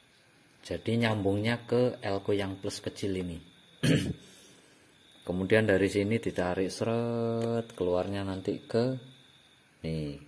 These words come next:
kabel yang merah sama hitam ini. Nih, ini harus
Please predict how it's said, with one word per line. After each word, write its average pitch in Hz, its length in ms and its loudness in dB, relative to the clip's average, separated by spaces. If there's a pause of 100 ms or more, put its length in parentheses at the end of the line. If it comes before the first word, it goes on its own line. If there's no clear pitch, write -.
(380)
kabel 80 400 -4
yang 80 80 -6
merah 78 400 -6 (320)
sama 80 240 -8
hitam 78 400 -6
ini. 76 200 -6 (1300)
Nih, 73 160 -8 (960)
ini 85 160 -4
harus 87 560 -4